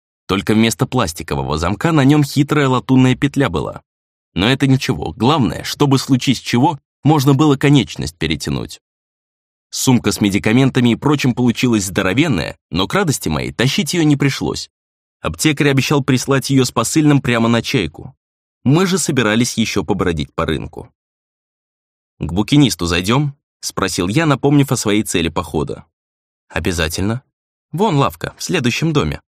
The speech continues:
Действительно, над маленьким магазинчиком висела жестяная вывеска в виде раскрытой книги,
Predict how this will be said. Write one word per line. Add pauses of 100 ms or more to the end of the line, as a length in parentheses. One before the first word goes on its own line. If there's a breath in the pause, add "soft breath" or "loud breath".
(560)
Действительно, (400)
над
маленьким
магазинчиком
висела
жестяная
вывеска
в
виде
раскрытой
книги,